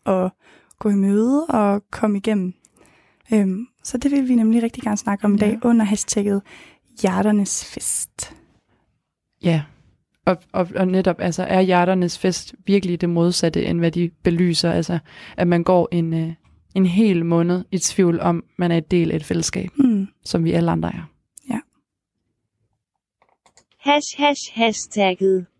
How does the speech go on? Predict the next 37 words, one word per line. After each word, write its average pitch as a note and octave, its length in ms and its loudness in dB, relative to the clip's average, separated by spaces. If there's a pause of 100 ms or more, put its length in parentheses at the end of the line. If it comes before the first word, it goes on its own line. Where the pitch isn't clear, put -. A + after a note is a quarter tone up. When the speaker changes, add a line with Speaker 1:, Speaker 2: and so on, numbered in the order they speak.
(1120)
Speaker 1:
Ja, G#3+ 100 0 (280)
så - 260 -2
er F#4 240 -2
vi D4+ 80 2
jo D4 140 2
i D4 100 4
vores D4 300 0
første - 360 -2
segment, A3 360 0
Astrid. F3 340 -8 (760)
Og A3 240 4 (340)
det, C4+ 140 4
vi C#4 60 2
skal C4 200 -2
starte G#3 280 -2
ud A3 40 -2
med A3 100 0
at G#3 60 -4
snakke A3 360 -8 (380)
om A#3 260 -2
nu G#3+ 140 2
her, G3 180 -4
og F3+ 80 -4
jeg F#3 100 -4
gerne G3+ 160 0
vil G3+ 80 -2
spørge - 260 -6
dig A3 240 -2
om, G#3+ 140 -4
det A#3+ 100 0
er, F#3+ 180 0 (500)
hvad, A#3+ 520 2
øh, G3+ 80 -2
hvad A3 120 0
er B3+ 120 0
julen C#4 400 0
egentlig A3 400 0